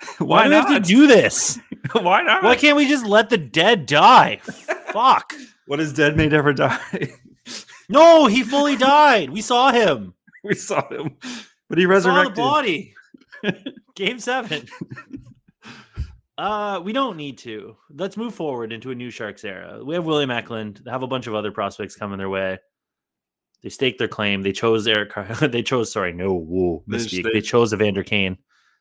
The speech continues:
Speaker 1: Mm-hmm. And look how well that turned out. You see, you could right all the wrongs by bringing Joe Pavelski back, making a
Speaker 2: No, we,
Speaker 1: glorious
Speaker 2: we did this
Speaker 1: underdog,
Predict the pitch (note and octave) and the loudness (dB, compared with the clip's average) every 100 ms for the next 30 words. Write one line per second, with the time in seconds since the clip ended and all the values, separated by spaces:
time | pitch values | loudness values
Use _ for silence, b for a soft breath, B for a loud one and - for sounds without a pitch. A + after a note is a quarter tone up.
0 | _ G#2 G#2 G2+ G2 A#2 A#2+ B2+ A2 A2 | _ -14 -14 -12 -8 -6 -4 -2 -2 -2
1 | G#2 G2+ A2+ - G2+ - _ _ - C#3+ | -4 -6 -12 -10 -12 -14 _ _ -4 -2
2 | - D#3+ D#3 D3 B2+ B2+ C#3 C3+ C3+ B2+ | 0 0 0 -4 -2 -2 -2 -4 -6 -4
3 | A#2+ A#2+ A2+ G#2 G2+ G#2 A2+ A2 A2+ G#2 | -2 -2 -4 -10 -10 -8 -8 -8 -8 -8
4 | G2+ F#2 - - - F#2+ F2+ - _ _ | -10 -10 -12 -12 -10 -6 -8 -10 _ _
5 | _ _ _ _ A2+ A2+ A#2 A2+ A#2 A2+ | _ _ _ _ -8 -6 -6 -6 -4 -2
6 | A#2 B2+ B2+ F3+ - B2 B2+ - | 0 0 0 -2 2 2 4 2